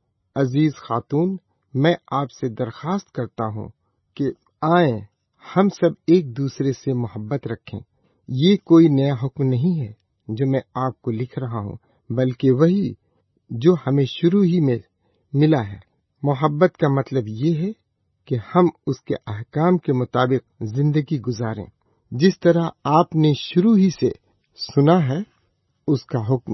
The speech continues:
یہ ہے کہ آپ محبت کی روح میں چلیں، کیونکہ بہت سے ایسے لوگ دنیا میں نکل کھڑے ہوئے ہیں جو آپ کو صحیح راہ سے ہٹانے کی کوشش میں لگے رہتے ہیں۔ یہ لوگ نہیں مانتے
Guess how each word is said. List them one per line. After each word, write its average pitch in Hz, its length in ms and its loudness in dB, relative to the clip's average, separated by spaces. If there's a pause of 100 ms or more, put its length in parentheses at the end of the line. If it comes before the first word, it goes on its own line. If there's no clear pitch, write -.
(120)
یہ 120 320 0 (120)
ہے 104 80 -8 (380)
کہ - 120 0 (120)
آپ 156 340 4
محبت 127 640 0
کی 123 160 0
روح 131 240 2
میں 117 140 0
چلیں، 107 340 -4 (340)
کیونکہ 190 340 4
بہت 143 440 0
سے - 140 0 (180)
ایسے 139 300 0
لوگ 143 240 4
دنیا 131 380 -2
میں 131 140 0
نکل 123 360 -2
کھڑے 117 340 -2
ہوئے 113 200 -2
ہیں 131 200 -6 (500)
جو 131 340 4
آپ 135 340 0
کو 120 140 -8
صحیح 151 380 0
راہ 117 200 -4
سے 117 280 -4
ہٹانے 120 360 -2
کی 110 140 -6
کوشش 117 540 -4
میں 110 80 -2
لگے 113 280 -4
رہتے 104 340 -10
ہیں۔ - 140 -14 (420)
یہ 180 200 4
لوگ 202 220 4
نہیں 185 300 2
مانتے 131 420 -2